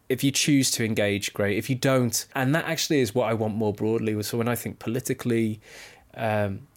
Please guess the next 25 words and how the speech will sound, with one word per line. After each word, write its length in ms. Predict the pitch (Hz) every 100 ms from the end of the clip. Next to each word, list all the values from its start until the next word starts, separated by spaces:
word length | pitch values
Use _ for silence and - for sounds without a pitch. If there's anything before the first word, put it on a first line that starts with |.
| -
I, 100 | 123 -
I 60 | 135
want 260 | 143 160
to 120 | - 139
lead 600 | 127 127 120 117 110 - _ _ _ _ _ _ -
with 220 | 120 110
the 80 | 113
most 280 | 107 104
human 320 | - 107 101 92
part 360 | - 95 92
of 140 | 98 98
me, 140 | 98
if 100 | 95
that 160 | 95 -
makes 260 | 101 -
sense. 280 | - 98 -
And 100 | 110
I 40 | 104
think 200 | 123 117
about 200 | 123 113
that 200 | 104 -
with 160 | 110
politics 500 | - 110 107 - -
as 140 | 113 -
well. 260 | 107 101